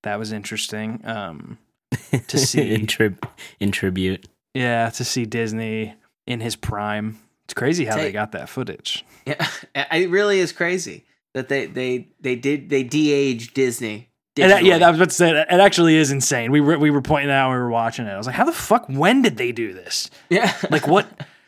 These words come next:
Speaker 1: what time of day, 'cause they didn't, 'cause, 'cause they made such a, especially right now, knowing explicitly, like, they haven't shut down Disneyland since nine eleven, you know, and now, so, like,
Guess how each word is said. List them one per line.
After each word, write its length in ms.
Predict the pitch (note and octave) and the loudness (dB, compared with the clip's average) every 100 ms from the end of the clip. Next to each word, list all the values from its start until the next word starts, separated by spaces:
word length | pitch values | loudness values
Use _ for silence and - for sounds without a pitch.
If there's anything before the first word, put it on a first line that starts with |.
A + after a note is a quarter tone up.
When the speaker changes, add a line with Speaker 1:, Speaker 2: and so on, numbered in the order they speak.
| _ | _
Speaker 1:
what 260 | C#3+ G#3 A3 | 2 2 2
time 400 | - F3 G3 G3+ | 2 4 6 4
of 160 | D#3+ B2 | 2 0
day, 240 | D3 A#3 | 2 2
'cause 180 | D3 C3+ | 2 0
they 140 | D3 | 2
didn't, 220 | D3 F3 D#3 | 4 2 2
'cause, 260 | D#3+ C3+ | 0 0
'cause 200 | - D#3 | -2 0
they 120 | C#3 D3 | 0 0
made 220 | D#3 C#3+ | 0 0
such 180 | D3 C3+ | -2 -4
a, 60 | B2+ | -6
especially 440 | D3+ G3 F#3+ F#3+ | -2 2 4 4
right 220 | D3+ D3 | 4 4
now, 200 | D3 D#3 | 4 4
knowing 600 | C#3+ C#3 C#3 C#3 C3 B2+ - _ _ - | 4 2 0 0 0 -4 -8 _ _ -6
explicitly, 800 | E3 - D3 D3+ D3 C3 C#3 B2+ | -4 -2 0 0 0 0 0 2
like, 300 | A#2+ A2+ - _ _ | 0 -2 -8 _ _
they 120 | - A#2+ | -8 -4
haven't 220 | C3 A#2 | -4 -4
shut 220 | C#3 B2 | -4 -4
down 220 | B2 A#2+ | -4 -2
Disneyland 540 | B2 C3 B2+ A#2+ A#2+ A2 | -2 -2 0 0 0 -2
since 340 | B2 A2+ - _ | -4 -6 -10 _
nine 220 | A2 A2+ C3 | -6 -2 0
eleven, 420 | C3 D#3 A2+ G2 | 2 2 0 -6
you 80 | G#2 | -6
know, 160 | A2+ | -4
and 100 | A#2 | -2
now, 220 | A#2 A#2 G#2 | -2 -2 -2
so, 160 | C#3 | -4
like, 220 | B2+ A2+ | -2 -4